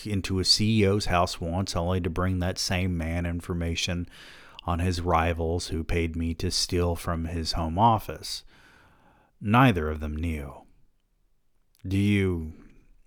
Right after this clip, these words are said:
kill people too?" I ask. "Not since my dad," Birch says. "But I haven't had a reason to since." That's a lie. As a, <laughs> see, here's the thing. Uh, there's a short story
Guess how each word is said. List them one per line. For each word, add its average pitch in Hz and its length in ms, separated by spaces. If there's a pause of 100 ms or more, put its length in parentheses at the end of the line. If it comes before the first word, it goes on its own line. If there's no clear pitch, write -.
(300)
kill 98 340
people 101 400
too?" 98 500
I 104 160
ask. 107 400 (880)
"Not 120 220
since 87 280
my 73 120
dad," 78 520 (120)
Birch 80 220
says. 76 420 (1600)
"But 107 100
I 95 80
haven't 92 280
had 90 180
a 82 60
reason 90 360
to 87 160
since." 85 520 (680)
That's 107 160
a 85 40
lie. 73 480 (1200)
As 127 220
a, 123 140 (460)
<laughs> - 360
see, 156 240
here's 165 220
the 135 60
thing. 110 340 (580)
Uh, 113 200
there's 131 240
a 120 40
short 147 260
story 110 600